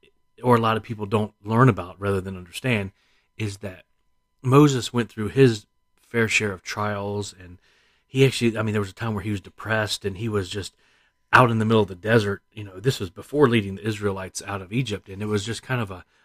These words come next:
a tough time for him. So I wanna, I wanna talk to you guys real quick about, uh, the passages in Exodus four,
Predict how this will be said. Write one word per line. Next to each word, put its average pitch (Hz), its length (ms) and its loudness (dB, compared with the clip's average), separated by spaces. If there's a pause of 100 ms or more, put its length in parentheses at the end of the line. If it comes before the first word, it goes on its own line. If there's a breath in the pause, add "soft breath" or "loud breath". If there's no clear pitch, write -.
(120)
a - 40 -20
tough - 260 -2
time 143 300 -2
for 98 160 -14
him. 101 100 -8
So 127 140 -4
I - 20 0
wanna, 147 260 2 (380 soft breath)
I - 60 -12
wanna 143 100 -4
talk 170 240 -6
to - 80 -8
you 120 60 -4
guys 117 240 2
real 123 80 0
quick - 240 0
about, 107 320 0 (1000)
uh, 123 120 0
the 113 60 -2
passages 117 520 -8
in 107 160 -10
Exodus 110 400 -6
four, 107 480 2